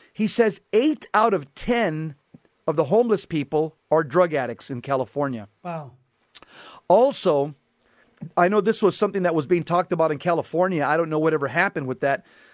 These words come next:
Speaker 1: but I know the, the Democrat Party was thinking about, uh, a, a, a three, a three billion dollar investment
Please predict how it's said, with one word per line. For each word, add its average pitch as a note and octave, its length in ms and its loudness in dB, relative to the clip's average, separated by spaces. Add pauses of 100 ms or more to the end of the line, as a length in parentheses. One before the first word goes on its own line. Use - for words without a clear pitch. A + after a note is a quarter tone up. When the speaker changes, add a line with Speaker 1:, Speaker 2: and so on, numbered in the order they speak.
(120)
Speaker 1:
but D3+ 140 0
I F3+ 140 4
know G3+ 140 2
the, D3+ 380 0
the D3 140 -12
Democrat F3 560 0
Party E3+ 280 2
was D3 160 -4
thinking F3 300 0
about, D3+ 320 0 (680)
uh, C3+ 380 0
a, D3+ 180 0
a, D#3 100 -2 (100)
a C#3+ 60 -6
three, A#3+ 640 -2 (760)
a D#3 80 0 (220)
three B3+ 240 2
billion G#3+ 480 0
dollar F#3+ 340 2
investment D3 880 -2